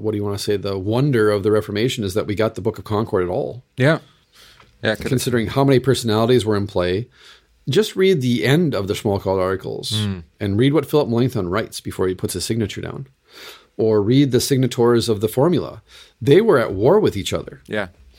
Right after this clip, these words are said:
Speaker 1: behind the scenes, and yet they all signed it for the sake of unity.
Speaker 2: Yeah,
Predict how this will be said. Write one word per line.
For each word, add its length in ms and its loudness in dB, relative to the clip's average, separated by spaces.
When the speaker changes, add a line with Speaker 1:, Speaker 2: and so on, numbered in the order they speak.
Speaker 1:
behind 340 4
the 60 0
scenes, 460 -2
and 120 2
yet 180 2
they 100 2
all 160 2
signed 300 0
it 40 -18
for 80 -6
the 60 0
sake 180 0
of 80 -8
unity. 480 -4
Speaker 2:
Yeah, 240 -6